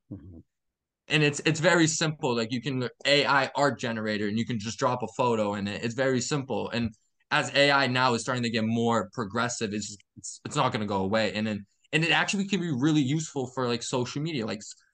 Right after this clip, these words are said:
Speaker 2: sometimes you don't have a lot of content, and you can use that A I to help you generate it. And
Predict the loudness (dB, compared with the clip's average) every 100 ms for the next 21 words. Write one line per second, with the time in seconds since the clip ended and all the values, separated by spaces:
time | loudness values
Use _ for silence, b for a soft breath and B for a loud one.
0 | _ -2 0 4 4 4 2 2 2 0
1 | 0 -2 -2 -2 -8 -10 -2 0 0 -4
2 | -2 -2 -4 _ _ -8 -2 0 2 2
3 | 2 2 -6 -8 -2 0 0 0 -4 -4
4 | -6 -4 -4 -2 -4 -6 -6 -8 -6 -4
5 | -4